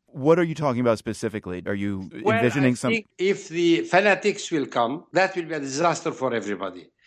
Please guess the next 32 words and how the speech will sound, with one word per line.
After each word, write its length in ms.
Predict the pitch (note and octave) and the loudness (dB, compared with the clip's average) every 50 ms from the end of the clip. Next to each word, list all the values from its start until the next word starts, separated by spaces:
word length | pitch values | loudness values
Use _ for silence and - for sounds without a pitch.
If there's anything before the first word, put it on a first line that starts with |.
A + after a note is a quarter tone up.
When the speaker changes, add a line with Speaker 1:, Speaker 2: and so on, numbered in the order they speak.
| - - - - _ _ - | -20 -20 -20 -20 _ _ -2
Speaker 2:
If 240 | G#3 G#3 G#3 G#3 F#3 | 0 0 0 2 4
we 80 | F#3 F3+ | 6 6
will, 300 | F3 F3 E3+ D#3+ - D3+ | 8 6 6 4 2 0
we 140 | D#3+ F3+ F3 | 2 2 2
will 160 | E3+ D#3 C#3+ | 2 2 4
go 280 | C#3 F#3+ G3+ G3+ F#3 | 6 8 8 8 6
through 400 | C#3+ - - - F3 G3 G3+ G3 | 4 0 -2 2 4 6 6 8
the 120 | E3 E3+ E3 | 6 6 4
channel 640 | E3+ - - E3+ F3 F3+ F3+ F3+ F3+ F3 E3+ D#3 D3+ | 2 2 2 4 4 4 4 4 2 0 0 -2 -2
of 260 | D#3 D#3 D#3 C3+ - - - - - - - _ | -2 -2 -4 -4 -8 -12 -20 -20 -20 -20 -20 _
Sharia 520 | - - D#3+ D#3 D#3 F3 F#3+ G3 G3 F#3 | -4 2 2 2 4 4 2 4 4 4
and, 1080 | D#3+ D3+ D#3+ D#3+ D#3+ D#3+ D#3+ D#3+ D#3+ D#3+ D#3 D3+ C3+ C3 D3 D3 D3+ D3 C#3+ C#3+ C3+ C3+ | 4 4 4 4 4 4 4 6 6 4 4 2 2 2 4 4 4 4 2 -2 -2 -2
uh, 220 | C#3 C#3 C#3+ C#3 E3+ | -2 0 0 0 0
Muslim 380 | F3+ F#3 E3+ C3+ D3 D#3+ C#3+ | 0 -2 -2 -2 -2 -2 0
Brotherhood, 960 | C3 E3 F#3+ G3+ F#3+ G3 F#3 E3 D3 F3 F#3 F#3 F#3 F#3 F3+ F3+ F3+ E3+ - C#3+ | 2 4 4 4 4 4 2 2 2 2 4 4 4 4 4 2 0 -2 -2 -2
and 200 | C#3 C#3 C#3+ C3+ | -2 -2 -2 -2
they 120 | D3 D3+ | -2 -4
will 140 | D3+ D3+ C3+ | -2 -4 -4
change 300 | - - E3 D#3+ C#3+ C3 | -4 -4 -2 -2 -2 -2
the, 200 | D3+ D3+ C3+ - - - - - _ | -2 -2 -2 -4 -6 -16 -20 -4 _
the 100 | - D3+ | 0 0
constitution, 1120 | D#3 D3+ F3+ E3+ - - - F3 C#3+ - E3 G3+ A3 G3+ - - F#3 F#3 F#3 F#3 F#3 F3+ D#3+ | 2 2 2 2 2 0 -4 -4 -4 -4 -4 -2 -2 -2 -2 0 2 2 4 2 2 0 0
and 200 | D3 D3 C#3 C3+ | -2 -4 -4 -4
they 100 | D#3 D#3 | -4 -4
will 160 | D#3 D#3 D3 | -4 -2 -2
not 240 | D#3 F3 E3+ C#3+ B2+ | 0 0 -2 -2 -2
give 220 | D3+ E3+ C#3+ C#3 | -4 -4 -2 -2
the 100 | D#3 D3 | -4 -4
rights 400 | C3 C#3+ D3+ E3+ F3 F#3+ F#3 F#3 | 0 2 2 4 2 2 0 -4
for 180 | - - E3 D3+ | -6 -8 -8 -6
the 120 | C#3+ D#3 | -8 -8
Christians, 680 | - - A3 A3 G#3+ G#3+ - G3 F#3+ F#3+ F#3+ F#3 E3 | -8 -6 -6 -4 -6 -6 -6 -4 -2 0 0 -2 -2